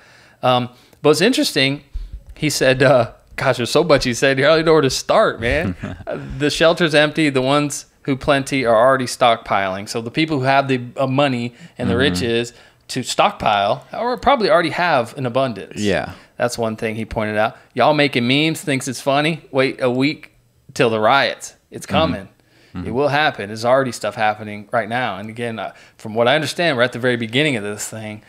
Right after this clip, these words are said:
Speaker 2: Mm-hmm.
Speaker 1: Uh, only a couple weeks into, you know, really, really hitting the news and becoming really public. Um, "Wait a month till the only way to eat is be violent."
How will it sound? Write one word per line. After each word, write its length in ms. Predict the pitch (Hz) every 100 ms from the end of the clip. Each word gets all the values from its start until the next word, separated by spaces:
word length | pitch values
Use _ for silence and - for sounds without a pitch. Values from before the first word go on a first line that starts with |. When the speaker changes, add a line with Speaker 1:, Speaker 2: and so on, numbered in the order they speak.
| 98
Speaker 2:
Mm-hmm. 260 | 92 90
Speaker 1:
Uh, 300 | 95 95 92
only 200 | 90 123
a 20 | 120
couple 260 | 131 123
weeks 240 | 123 123 127
into, 540 | 127 117 117 113 107
you 100 | 127
know, 120 | 113 104
really, 460 | 117 120 113 110 _
really 400 | 131 131 127 117
hitting 540 | - 139 - 113 110 - _ -
the 120 | 123
news 320 | 117 135 113
and 60 | 110
becoming 380 | 101 113 107 110 -
really 240 | 120 110
public. 360 | - 127 123 - _ _ _ _ -
Um, 300 | 117 110 107 - _ _ _ _ _ _ -
"Wait 280 | - 123 147
a 40 | 151
month 440 | 143 143 117 - _ _ _ _ -
till 140 | 127
the 100 | 117
only 220 | 131 135
way 160 | 123 123
to 120 | 113
eat 240 | 117 117 - _ _ _ -
is 120 | 107
be 160 | 101 107
violent." 640 | 104 101 101 95 -